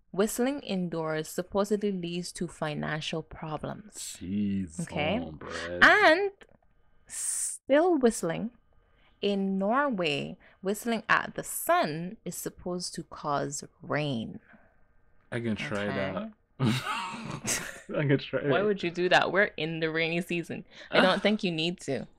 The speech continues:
Speaker 1: It will just rain.
Speaker 2: Exactly. But I could then say that I made it rain.
Speaker 1: But we're not in
Speaker 2: Why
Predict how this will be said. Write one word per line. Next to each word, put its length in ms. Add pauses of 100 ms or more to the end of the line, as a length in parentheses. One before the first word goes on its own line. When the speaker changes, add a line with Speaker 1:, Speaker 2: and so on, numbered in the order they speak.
(460)
Speaker 1:
It 160
will 260
just 560
rain. 400 (220)
Speaker 2:
Exactly. 540 (100)
But 220
I 60
could 140
then 220
say 460 (120)
that 200
I 120
made 440
it 140
rain. 420 (1160)
Speaker 1:
But 220
we're 140
not 280
in 160
Speaker 2:
Why 220